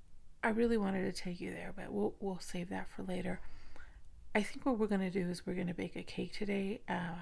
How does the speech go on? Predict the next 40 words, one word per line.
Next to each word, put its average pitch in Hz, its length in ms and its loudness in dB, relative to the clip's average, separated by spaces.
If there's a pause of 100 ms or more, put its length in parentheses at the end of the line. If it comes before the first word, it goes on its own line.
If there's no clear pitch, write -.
hubby's 196 300 2
gonna 185 200 0
bake 180 260 -2
it, 190 80 0
and 185 120 4
I'm 175 60 2
gonna 170 140 2
try 185 240 2
to 180 100 2
film 180 300 2
him. 196 240 6
It's 214 120 -2
supposed - 240 -2
to - 80 -4
be 180 100 0
a 175 60 -2
keto 190 420 -2
cake. 185 340 -4 (640)
And 214 120 8
then 220 100 8
I'm 214 100 6
gonna 202 120 4
show 202 280 2
you 185 520 2
what 185 240 0
I 170 320 0
picked - 260 -2
up 180 220 -2 (160)
at 185 120 0 (120)
the 98 300 -2
Salvation - 920 2
Army. 190 380 0 (600)
It's 226 140 2
right 269 160 8
across 240 320 4
the - 60 2
street - 280 4
from 175 180 2
church, - 380 -2
so - 160 -2